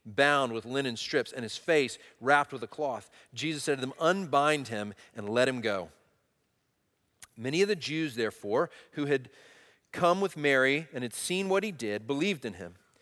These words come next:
But some of them went to the Pharisees and told them what Jesus had done. So the chief priests and the Pharisees gathered the council and said, "What are we to do? For this man performs many signs. If we let him go on like this, everyone will believe in him,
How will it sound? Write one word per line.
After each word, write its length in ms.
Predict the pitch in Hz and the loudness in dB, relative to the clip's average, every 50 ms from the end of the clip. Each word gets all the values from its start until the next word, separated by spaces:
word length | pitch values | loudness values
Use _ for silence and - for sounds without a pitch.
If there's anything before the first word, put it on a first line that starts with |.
| _ _ _ - | _ _ _ -8
But 100 | 135 - | -6 -4
some 260 | - - 208 220 240 | 0 4 4 6 6
of 160 | 262 214 135 | 6 2 2
them 260 | 117 110 107 107 117 127 | -2 -4 -4 -4 -2 -2
went 180 | 147 156 160 | -2 -2 -2
to 80 | - 190 | -4 -4
the 80 | 180 - | -4 -4
Pharisees 500 | - - 139 120 117 110 - - 127 123 | -2 0 0 2 2 0 -2 -6 -8 -8
and 160 | 151 147 143 | -8 -8 -8
told 440 | - - - - 208 247 254 190 127 | -10 -6 0 4 4 4 4 4 0
them 100 | 123 113 | -4 -4
what 140 | 120 127 127 | -4 -8 -8
Jesus 380 | - - 127 120 117 120 - | -8 -6 -6 -6 -6 -6 -6
had 180 | - 147 127 120 | -6 -6 -4 0
done. 320 | 143 180 180 117 95 92 92 101 _ _ _ - - - - _ | 0 0 0 0 -4 -10 -16 -20 _ _ _ -20 -20 -20 -20 _
So 160 | - - - 147 | -16 -10 -10 -8
the 80 | 135 | -6
chief 300 | - - - 226 214 - | -4 -2 0 -2 -2 -2
priests 340 | - - 208 202 202 - - | 0 0 2 2 0 -2 -6
and 80 | 160 127 | -8 -8
the 60 | 117 | -4
Pharisees 560 | - - 175 180 180 165 - - 139 127 113 | 2 4 6 6 6 4 0 -4 -8 -6 0
gathered 380 | - 147 147 160 180 202 214 196 | 4 6 6 6 6 4 0 -4
the 40 | |
council 560 | 208 - 185 165 139 127 123 - - 123 123 135 | -6 -2 0 0 0 0 -4 -6 -6 -6 -6 -6
and 140 | 135 123 | -8 -8
said, 400 | - - 156 143 120 110 104 95 - - - _ _ | -4 0 2 2 2 2 0 -4 -8 -20 -20 _ _
"What 420 | - - 120 139 165 190 214 202 160 | -16 -6 0 4 6 6 6 6 4
are 120 | 131 117 | 0 -4
we 220 | 113 127 143 151 151 | -2 -2 -4 -4 -4
to 120 | - 143 | -6 -8
do? 380 | 120 110 117 131 135 104 82 - - _ _ _ _ _ _ _ _ _ _ _ _ _ _ _ _ _ _ _ | -4 -2 0 0 0 0 -2 -6 -18 _ _ _ _ _ _ _ _ _ _ _ _ _ _ _ _ _ _ _
For 120 | - 127 | -10 -4
this 260 | 123 143 190 190 - | 2 2 2 2 2
man 220 | 190 196 190 185 165 | 2 2 2 2 2
performs 400 | 160 147 - 180 170 151 135 127 | -2 -6 -2 -2 -2 -2 -2 0
many 220 | 147 165 170 156 | 0 0 0 0
signs. 520 | - - 165 165 156 113 101 104 - - - _ _ _ _ - | 0 2 2 2 2 0 -6 -12 -16 -20 -20 _ _ _ _ -2
If 160 | 175 165 - | -2 0 2
we 100 | 170 165 | 2 4
let 160 | 170 185 208 | 6 6 6
him 100 | 220 233 | 6 4
go 180 | 185 190 180 165 | 4 4 4 6
on 140 | 147 131 117 | 4 4 2
like 200 | 107 104 98 - | 0 -4 -4 -2
this, 200 | 135 143 - - - - _ - | -2 -2 -2 -4 -18 -20 _ 2
everyone 460 | - 180 190 196 240 233 220 226 220 214 | 6 6 6 6 4 2 4 4 4 4
will 80 | 220 | 4
believe 280 | 196 196 156 135 117 101 | 2 2 0 0 -2 -4
in 60 | 98 | -6
him, 240 | 85 98 101 113 | -6 -6 -6 -6